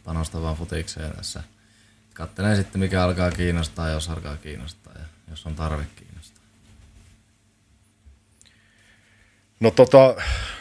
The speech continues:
Speaker 2: no sit vois mennä vähän tähän kuluneeseen Veikkausliiga-, tai ei oikeastaan Veikkausliigakauteen, vaan oikeastaan koko, koko joukkueen kauteen. Tota, öö, oltiin yhtä matkaa tuolla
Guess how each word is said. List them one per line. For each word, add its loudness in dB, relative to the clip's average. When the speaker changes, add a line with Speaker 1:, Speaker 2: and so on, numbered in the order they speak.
Speaker 2:
no -10
sit -2
vois 4
mennä 2
vähän 6
tähän 6
kuluneeseen 2
Veikkausliiga-, 0
tai 0
ei 4
oikeastaan 0
Veikkausliigakauteen, 0
vaan -4
oikeastaan -6
koko, -6
koko -2
joukkueen -2
kauteen. -8
Tota, -8
öö, 0
oltiin 2
yhtä -2
matkaa 0
tuolla -6